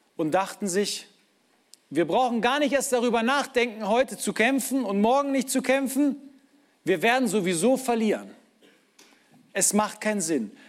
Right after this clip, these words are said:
Alle haben so gedacht, die Soldaten und auch der König, außer einer. Ein Teenager,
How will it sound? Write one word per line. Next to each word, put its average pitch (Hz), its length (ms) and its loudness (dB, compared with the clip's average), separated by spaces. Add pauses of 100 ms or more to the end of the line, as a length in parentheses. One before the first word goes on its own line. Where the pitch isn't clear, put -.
(260)
Alle 302 200 4
haben 294 260 2
so 269 160 2
gedacht, 254 500 0
die 202 140 2
Soldaten 254 640 2
und 302 240 0
auch 294 120 0
der 294 120 2
König, 254 640 0 (1300)
außer 165 400 -4
einer. 123 320 -12 (1500)
Ein 135 240 -10
Teenager, 117 580 -8